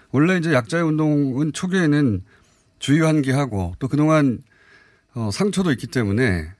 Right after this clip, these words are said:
때로 공격적이고 자극적인 요소, 이런 게 있을 수밖에 없거든요. 어, 그런데 이제 그 시점을 지나서 그 일부 커뮤니티가 마이크를 쥐게 되는 상황이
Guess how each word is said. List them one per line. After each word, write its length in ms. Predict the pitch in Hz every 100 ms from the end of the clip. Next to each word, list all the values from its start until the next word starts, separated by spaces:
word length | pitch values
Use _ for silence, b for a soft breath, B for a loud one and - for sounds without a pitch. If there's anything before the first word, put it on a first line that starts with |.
| -
때로 520 | 156 170 160 143 104 - -
공격적이고 480 | 156 170 156 135 127
자극적인 500 | 117 120 151 135 113
요소, 400 | 107 113 92 80
이런 180 | 143 190
게 80 | 147
있을 200 | 120 185
수밖에 280 | 165 156 87
없거든요. 680 | - 175 175 98 117 92 80 B B B B B B B
어, 540 | 120 113 110 110 110 104 b b b _ - -
그런데 300 | 165 180 196
이제 340 | 170 226 160 - B B B B B B B -
그 100 | 165
시점을 340 | 147 202 196
지나서 800 | 170 156 170 156 180 175 151 104 -
그 320 | - 160 175 151
일부 260 | 175 175
커뮤니티가 520 | 160 170 165 147 156
마이크를 580 | 127 113 175 220 233 214
쥐게 220 | 143 135 127
되는 240 | 113 107
상황이 340 | 107 101 82